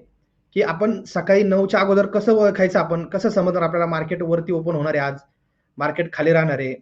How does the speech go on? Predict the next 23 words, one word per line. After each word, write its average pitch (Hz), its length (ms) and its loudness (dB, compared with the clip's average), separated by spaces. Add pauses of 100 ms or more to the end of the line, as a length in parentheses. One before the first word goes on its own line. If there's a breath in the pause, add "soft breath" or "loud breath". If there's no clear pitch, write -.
(140)
आपल्याला 165 280 -4
ट्रेंड 180 340 0
कसा 180 180 -4
समजणार 151 360 -6
मार्केटचा, 135 520 -8 (580)
आपण 170 220 -6
कुठल्या 180 280 -2
कुठल्या 190 240 -2
गोष्टी 180 240 -6
पाहिल्या 180 340 2
पाहिजे, 160 280 2 (560)
तर 160 60 -4
ह्याच्यावरती 185 440 -2
आपण 190 260 -2
सविस्तर 185 560 -2 (100)
आजच्या 151 340 -4
व्हिडिओमध्ये 165 460 -2
आपण 185 300 -4 (560)
डिटेलमध्ये 160 540 -2
आपण 180 260 -6 (140)
चर्चा 151 280 -4
करणार 151 340 -6
आहोत. 170 300 4